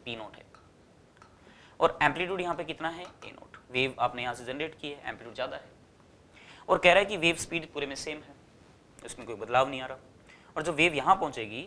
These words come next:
मान लीजिए एक्स बराबर एल वाला point है, यहाँ पर जो, अ, जो एनर्जी का जो rate है, जिस rate से एनर्जी फ्लो कर रही है, वो P naught by two हो गया,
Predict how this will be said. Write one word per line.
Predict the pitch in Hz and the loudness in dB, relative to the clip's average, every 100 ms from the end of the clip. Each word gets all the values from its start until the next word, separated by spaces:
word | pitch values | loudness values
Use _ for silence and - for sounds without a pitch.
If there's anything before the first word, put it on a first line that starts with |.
| - 127 | -10 -6
मान | 120 | -6
लीजिए | 117 117 113 110 | -6 -8 -6 -6
एक्स | 123 127 | -6 -2
बराबर | 120 123 | -2 -2
एल | 123 123 | -4 -2
वाला | 120 120 | -2 -2
point | 117 113 | -6 -8
है, | 139 160 - - - - - - | -10 -10 -12 -20 -20 -20 -20 -8
यहाँ | 135 139 160 | 2 6 6
पर | 180 | 6
जो, | 185 180 175 165 | 4 4 2 2
अ, | 143 131 120 117 | 4 4 4 0
जो | 117 123 117 - | -2 -4 -6 -2
एनर्जी | 139 151 156 | 0 0 0
का | 156 | -2
जो | 143 | -2
rate | 123 160 - | 0 0 -2
है, | 104 | -10
जिस | 123 123 | -10 -6
rate | 127 | -6
से | 131 | -6
एनर्जी | 123 127 147 | -6 -6 -8
फ्लो | 147 143 | -4 -4
कर | 101 | -6
रही | 107 139 | -8 -10
है, | - - - - - 143 | -12 -20 -20 -20 -10 -4
वो | 165 - - - | -4 -6 -18 -8
P | 147 160 | -4 -2
naught | 170 190 202 143 123 | 0 -2 -2 -2 4
by | 117 120 - 127 | 4 4 -4 -12
two | 113 | -12
हो | 101 | -10
गया, | 98 | -12